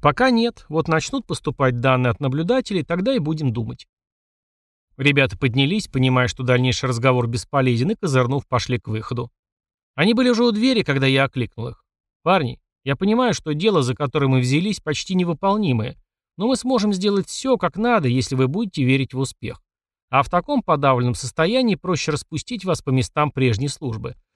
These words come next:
Соберитесь. Если вы считаете, что бой проигран, ещё не начиная его, то мы его точно проиграем.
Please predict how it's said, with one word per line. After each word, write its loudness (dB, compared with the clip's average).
Соберитесь. -2
Если 0
вы 2
считаете, -2
что -2
бой 2
проигран, 0
ещё 0
не 2
начиная 0
его, 0
то -4
мы 2
его 4
точно -2
проиграем. -2